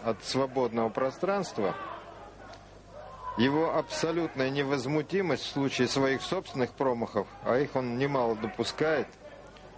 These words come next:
его умение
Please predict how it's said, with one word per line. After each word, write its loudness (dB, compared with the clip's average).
его 4
умение 4